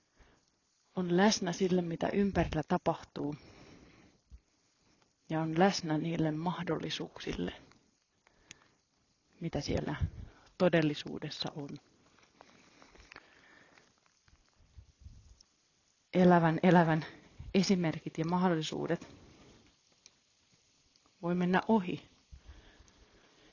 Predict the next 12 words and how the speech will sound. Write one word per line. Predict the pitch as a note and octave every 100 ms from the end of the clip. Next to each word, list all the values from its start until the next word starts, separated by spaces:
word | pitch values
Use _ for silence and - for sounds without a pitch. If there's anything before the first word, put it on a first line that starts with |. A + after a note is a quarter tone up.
| -
jos | - -
kulkee | D#3+ D#3+ E3 D#3
vaan | D3 D3+ - _ _ _ _ _
automaattiohjauksessa | - F3 E3 D3+ D#3 - - F3 E3+ D#3+ - - E3 - -
ja | - D3+ - _ _ _ _ _ _ _ _ _ _ _ _ _ -
tiedostamattoman | G3 F#3 E3 E3 D3 E3+ F3 E3 D#3+
mielen | D#3+ D#3 D3+ - - - - _ _ _ _ _ _ _ _ _ _ _ _ _ _
avulla. | - D3+ - - - - - - _ _ _ _ _ _ _ _ _ _ _ _ _ _ _ _ _
Kun | - F#3
on | F3+
tietoisesti | A3 G#3+ G3 E3 D#3+ - E3+
läsnä, | E3 F3+ - D3+